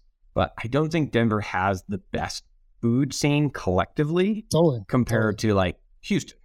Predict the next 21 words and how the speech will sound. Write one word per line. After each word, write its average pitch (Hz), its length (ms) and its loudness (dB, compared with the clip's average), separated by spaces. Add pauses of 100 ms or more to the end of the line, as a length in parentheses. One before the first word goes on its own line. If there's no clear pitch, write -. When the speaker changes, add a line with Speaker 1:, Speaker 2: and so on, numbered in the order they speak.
(120)
Speaker 1:
Like, 117 140 0
I'm 135 140 0
going 160 180 2
to 123 60 0
Houston - 440 -6
all 120 120 4
the 127 80 0
time. 131 440 0 (420)
The - 80 0
place 240 320 -2
has 123 300 2
incredible 113 880 -2
restaurants 135 640 -2
at, 110 120 2
like, 104 280 -2
every 120 360 2
different 110 360 -2
price 87 300 -2
point, 147 400 -2 (440)
um, 101 420 2 (200)
from 120 340 0